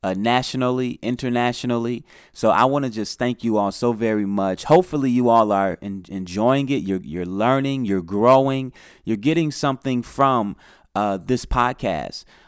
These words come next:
Uh, Church Talk with Isaac is a platform where we discuss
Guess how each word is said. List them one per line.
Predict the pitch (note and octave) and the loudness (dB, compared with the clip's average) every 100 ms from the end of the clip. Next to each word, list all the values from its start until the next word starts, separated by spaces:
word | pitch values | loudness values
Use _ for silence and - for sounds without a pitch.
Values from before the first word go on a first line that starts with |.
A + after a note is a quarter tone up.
| _ | _
Uh, | G2+ F#2+ | -2 -2
Church | - F3 F3+ | 0 0 2
Talk | F#3+ F3 | 0 2
with | C#3 - | -2 0
Isaac | A#2 C3 C3 A2 G#2 G#2 - - | 2 2 2 0 -2 -2 -8 -4
is | A2+ | -2
a | G#2 | -2
platform | F#2 - C3+ - - A#2+ A2 G#2+ | -2 2 2 2 0 0 2 0
where | G2+ | 0
we | B2 | 0
discuss | A#2 G#2 - A#2+ G2+ | -2 -6 -2 0 0